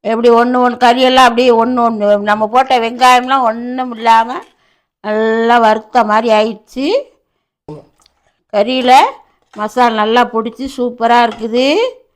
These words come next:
இப்போ இது நல்லா, நல்லா ரசம், வெங்காயம், தக்காளி போட்டு ஒரு சாம்பார் வச்சு இந்த மட்டன் சுக்கா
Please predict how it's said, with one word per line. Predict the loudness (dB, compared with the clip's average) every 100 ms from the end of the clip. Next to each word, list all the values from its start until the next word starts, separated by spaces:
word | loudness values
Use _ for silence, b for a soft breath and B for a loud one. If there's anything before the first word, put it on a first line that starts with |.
| -14 -12 -16 _ -16
இப்போ | -6 -4 -4 -10 _ _ _ -18
இது | -14 -10
நல்லா, | -8 -4 -4 -4
நல்லா | -4 -2 -2 -2
ரசம், | -4 -4 -4 -4 -10 _ _ _ -14
வெங்காயம், | -12 -4 0 0 -4
தக்காளி | -8 -6 -6 -4
போட்டு | -6 -4 -6
ஒரு | -4 -2
சாம்பார் | 0 0 0 0 -2 -6
வச்சு | -10 -8 -8 -10 _ _ _ -14
இந்த | -10 -10
மட்டன் | -8 -8 -6 -12
சுக்கா | -6 -4